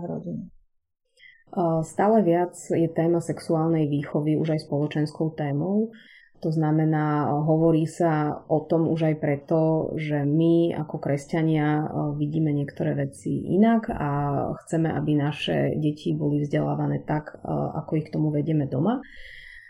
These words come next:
Speaker 2: Ehm, myslíte si, že sexuálna výchova je v prvom rade na rodičoch, alebo je to, je to vec, ktorá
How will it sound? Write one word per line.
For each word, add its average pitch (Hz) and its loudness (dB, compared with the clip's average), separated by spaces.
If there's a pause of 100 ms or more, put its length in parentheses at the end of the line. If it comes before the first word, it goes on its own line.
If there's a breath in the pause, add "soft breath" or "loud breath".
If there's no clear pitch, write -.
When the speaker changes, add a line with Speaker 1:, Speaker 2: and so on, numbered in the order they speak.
(280 loud breath)
Speaker 2:
Ehm, 160 0
myslíte 202 2
si, 202 2
že 160 0
sexuálna 175 0
výchova 151 -2
je 151 -4
v - -20
prvom 156 0
rade 165 0
na 143 0
rodičoch, 226 -4
alebo 156 0
je 156 0
to, 156 0
je 156 0
to 160 -2
vec, 151 -2
ktorá 151 -2